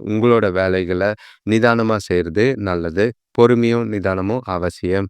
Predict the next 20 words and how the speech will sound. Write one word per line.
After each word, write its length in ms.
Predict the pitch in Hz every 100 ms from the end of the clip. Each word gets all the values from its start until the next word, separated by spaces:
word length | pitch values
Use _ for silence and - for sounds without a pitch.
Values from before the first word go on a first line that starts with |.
| _ _ _ _ _ _ _ _ _ -
கணவன் 320 | 120 120 117
மனைவிக்குள்ள 420 | 107 98 95 104 101
பார்த்தீங்கன்னா, 420 | 95 90 95 113 156 - - -
இன்னைக்கு, 380 | 123 127 120 110 101 -
அம், 240 | 107 98 _ _ _ _ - - - -
ரெண்டு 260 | 113 139
பேருக்குள்ளேயும் 600 | 143 107 95 95 98 104 107 _ _ _
முடி-, 380 | 107 113 123 131
அ, 120 | 113 104 98 101 _ _ _ -
சலசலப்பும், 760 | 117 117 120 110 101 113 110
விவாதமும், 640 | 101 101 110 104 98 107 98
வாக்குவாதமும் 800 | 95 95 107 98 95 90 107 104
ஏற்பட 380 | 90 85 92 95
வாய்ப்புகள் 560 | 110 87 90 - 92 98
நிறையவே 480 | 90 85 90 85 107
இருக்கு. 360 | 92 85 - 98 95 - - - -
அமைதியாவும், 680 | - 107 110 110 113 101 104
சகஜமாவும் 680 | 101 95 104 107 98 92 98
இன்னைக்கு 320 | 101 92 - 87
பேசி 340 | 92 92 -